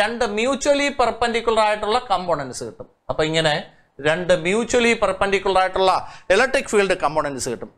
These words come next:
നോക്കൂ, ഇതാണ് നിങ്ങളുടെ, ഏ, എന്തോന്ന്, ഇതാണ് നിങ്ങളുടെ എന്തോന്ന്,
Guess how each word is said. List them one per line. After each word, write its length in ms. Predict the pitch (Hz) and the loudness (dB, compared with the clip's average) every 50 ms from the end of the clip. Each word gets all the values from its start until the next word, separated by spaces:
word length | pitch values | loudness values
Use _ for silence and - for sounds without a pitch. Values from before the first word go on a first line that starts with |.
| - | -4
നോക്കൂ, 240 | 147 147 139 160 196 277 - - - _ _ _ _ _ _ - | -2 -2 2 2 2 2 0 -6 -18 _ _ _ _ _ _ -4
ഇതാണ് 440 | - 180 190 202 202 208 208 214 220 254 311 339 - - _ _ _ _ 156 | 0 2 2 4 4 2 2 2 0 0 -2 -4 -8 -14 _ _ _ _ -6
നിങ്ങളുടെ, 360 | 165 175 180 185 180 180 170 151 139 - 117 - | -4 0 0 2 4 4 4 2 0 -2 -2 0
ഏ, 40 | 151 156 175 | 0 2 2
എന്തോന്ന്, 280 | 190 196 202 185 170 175 | 2 0 0 0 0 0
ഇതാണ് 320 | 180 208 202 196 208 202 | 2 2 2 2 0 -2
നിങ്ങളുടെ 220 | 202 202 202 202 196 | 0 0 2 0 2
എന്തോന്ന്, 260 | 190 202 196 185 185 | 2 0 0 0 -2